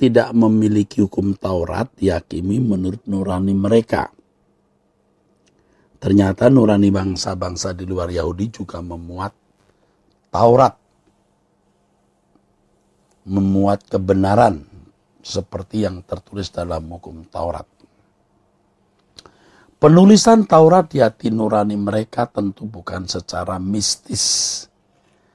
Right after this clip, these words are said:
tetapi melalui proses pewarisan dari generasi ke generasi.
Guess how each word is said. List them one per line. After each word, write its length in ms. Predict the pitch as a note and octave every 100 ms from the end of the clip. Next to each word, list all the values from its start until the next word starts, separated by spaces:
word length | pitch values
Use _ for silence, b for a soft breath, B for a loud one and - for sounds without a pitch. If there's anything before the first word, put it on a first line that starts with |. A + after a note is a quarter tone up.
| _ _ _
tetapi 480 | - - F#2+ - B2
melalui 240 | A2+ G2+
proses 560 | F2+ G#2 F#2+ - F#2 -
pewarisan 880 | F#2 F2+ E2+ F#2 F#2 - G2 G#2+ G2+
dari 240 | F2 F2+
generasi 720 | - E2 E2 E2 E2 - F#2+
ke 160 | - F2+
generasi. 640 | - D#2+ E2+ - - -